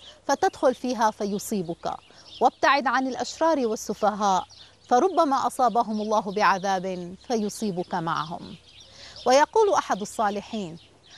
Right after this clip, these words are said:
"عليك بصحبة من إذا صحبته زانك، وإن غبت عنه صانك،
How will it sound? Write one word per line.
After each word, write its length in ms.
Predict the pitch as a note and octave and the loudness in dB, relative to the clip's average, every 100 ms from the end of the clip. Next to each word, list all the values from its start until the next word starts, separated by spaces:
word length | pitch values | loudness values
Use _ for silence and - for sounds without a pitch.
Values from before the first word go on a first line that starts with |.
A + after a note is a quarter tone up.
| - - | -20 2
"عليك 480 | B3+ G#4 G#4 C4+ D#4 | 4 4 2 0 -2
بصحبة 500 | - C4 F3+ F#3 F3+ _ | -4 -6 -4 -6 -6 _
من 140 | A3+ C#4 D#4 | -4 -2 2
إذا 260 | F4 D#4+ | 4 6
صحبته 720 | - D#4+ - G#4+ - E4+ F4 | 4 0 2 0 2 2 2
زانك، 520 | C4 A3+ F3+ E3 - F3+ - _ _ - | 0 -2 -2 -6 -8 -8 -10 _ _ -4
وإن 300 | G#3+ A3+ G#3+ | -2 0 0
غبت 300 | A3+ C#4+ - | -2 -2 0
عنه 600 | A3 A#3+ A#3 G#3+ G3 F#3 - - | 2 2 0 -2 -4 -6 -10 0
صانك، 420 | C4+ B3+ G3+ - | 2 4 0 -4